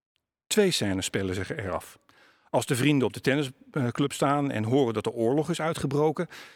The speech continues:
En even later als de Duitsers de club binnenvallen en iedereen willen meenemen. Die tennisclub mocht natuurlijk niet ontbreken tijdens mijn reis langs de locaties.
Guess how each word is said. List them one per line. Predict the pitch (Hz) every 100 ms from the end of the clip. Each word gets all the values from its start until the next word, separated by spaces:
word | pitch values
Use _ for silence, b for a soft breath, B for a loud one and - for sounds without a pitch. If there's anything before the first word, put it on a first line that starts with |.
| B _
En | - 147
even | 180 123
later | 131 160 175 165
als | 143 123
de | 123
Duitsers | 113 156 175 143
de | - -
club | 165 151 139
binnenvallen | 107 156 175 151 110 110 143 B B B B _ -
en | 135
iedereen | 208 190 165
willen | 143 131
meenemen. | 123 107 98 101 - _ _ _ _ _ _ _ _ _ _ _
Die | - 127 170
tennisclub | - 196 143 - 131 147 - b b b -
mocht | 160 131
natuurlijk | 135 147 127
niet | 127 139 151
ontbreken | 135 113 117 107 -
tijdens | 123 110 101
mijn | 120 110 104
reis | 98 101
langs | 110 104 -
de |
locaties. | 98 98 131 113 - - -